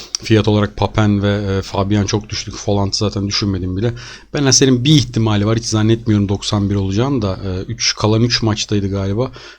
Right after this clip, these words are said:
Ve iki gol, e, ya da işte bir gol, bir asist falan, iki gole katkıda bulunması lazım. Çok zor bir ihtimal. Şu paketimizi de hızlıca bir açalım. Sonrasında bakalım,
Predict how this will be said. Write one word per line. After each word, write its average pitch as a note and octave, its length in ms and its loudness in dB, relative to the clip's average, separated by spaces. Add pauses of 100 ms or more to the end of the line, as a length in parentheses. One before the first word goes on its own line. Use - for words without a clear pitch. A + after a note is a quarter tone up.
(140)
Ve A2+ 100 -4
iki A#2 220 -6
gol, A2 200 0
e, A#2+ 340 -12 (280)
ya G2 100 -4
da G#2 80 -2
işte G2+ 440 -4
bir G#2 140 2
gol, G2+ 200 -2
bir G#2 100 2
asist G2 300 0
falan, G2+ 320 -2
iki A2+ 200 -4
gole G#2+ 240 2
katkıda G#2 420 -4
bulunması F#2+ 460 -2
lazım. F#2+ 340 -8 (280)
Çok C3+ 200 -4
zor G#2 260 -2
bir F#2 60 -4
ihtimal. - 340 -6 (280)
Şu D#3+ 160 -4
paketimizi A#2 480 0
de A2+ 80 4
hızlıca A2+ 460 0
bir B2 40 0
açalım. A2+ 380 -2
Sonrasında G2+ 840 -2
bakalım, G2+ 520 -4